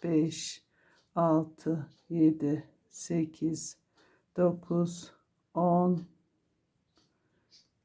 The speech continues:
on bir ve on iki tane zincir çekiyoruz. İpimizi koparıyoruz. Evet arkadaşlar,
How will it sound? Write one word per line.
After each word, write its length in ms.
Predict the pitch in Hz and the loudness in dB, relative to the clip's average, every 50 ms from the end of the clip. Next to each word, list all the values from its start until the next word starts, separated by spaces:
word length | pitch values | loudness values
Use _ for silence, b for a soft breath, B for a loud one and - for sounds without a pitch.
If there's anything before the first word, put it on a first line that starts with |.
| _ _ _ _ _ _ - | _ _ _ _ _ _ 0
on 400 | 196 190 190 185 175 170 165 160 | 4 4 6 6 6 4 4 4
bir 460 | 160 165 165 170 175 180 185 - - | 4 4 4 4 2 0 -2 -4 -4
ve 160 | 180 175 - | -4 -2 2
on 160 | - 185 196 | 4 6 6
iki 220 | 185 - - - - | 6 6 4 -6 -8
tane 300 | - 135 - 120 131 151 | -6 -6 -4 -4 -4 -4
zincir 540 | - - 180 185 185 175 170 190 196 190 190 | 0 2 4 6 6 6 6 6 4 4 4
çekiyoruz. 1160 | - 185 180 180 - - - 185 185 180 180 175 175 170 170 170 170 170 - - - - - _ _ _ _ _ _ - | 2 0 -2 -2 -2 -2 2 2 4 4 4 4 4 4 4 2 2 0 -4 -12 -14 -16 -20 _ _ _ _ _ _ -6
İpimizi 920 | 214 196 196 - 165 156 156 156 156 - - 160 165 165 165 170 175 170 175 - | -6 -6 -2 4 6 6 8 6 6 2 -2 0 0 0 0 0 -2 -4 -6 -8
koparıyoruz. 840 | - 165 156 - - 135 135 - - - - - - _ _ _ _ _ _ _ _ _ _ _ _ _ _ _ _ _ _ _ _ _ _ _ _ _ _ _ _ _ _ _ _ _ _ _ _ _ _ _ _ b b b b b b b b b b b b _ - | -8 -8 -8 -6 -8 -8 -8 -8 -10 -10 -12 -14 -18 _ _ _ _ _ _ _ _ _ _ _ _ _ _ _ _ _ _ _ _ _ _ _ _ _ _ _ _ _ _ _ _ _ _ _ _ _ _ _ _ b b b b b b b b b b b b _ -2
Evet 260 | 175 160 143 - - | 0 0 0 -2 -4
arkadaşlar, 560 | 135 135 - - - 143 - - - 123 123 | -8 -10 -8 -10 -12 -12 -12 -10 -10 -10 -10